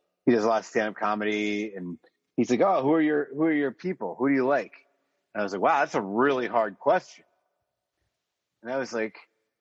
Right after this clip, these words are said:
he's like, "I don't know, like, who do you like that you've seen recently?" I'm like,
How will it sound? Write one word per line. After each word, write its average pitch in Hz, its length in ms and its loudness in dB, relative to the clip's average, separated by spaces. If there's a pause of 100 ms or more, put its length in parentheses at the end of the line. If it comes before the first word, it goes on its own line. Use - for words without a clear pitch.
(140)
he's 139 140 -6
like, 147 120 -2 (200)
"I 131 100 2
don't 147 100 0
know, 143 160 2
like, 139 200 0
who 160 160 -2
do 165 60 -2
you 165 120 0
like 160 200 0
that 151 100 -10
you've 139 120 -10
seen 147 200 -8
recently?" 143 440 -4
I'm 90 80 -8
like, 90 200 -6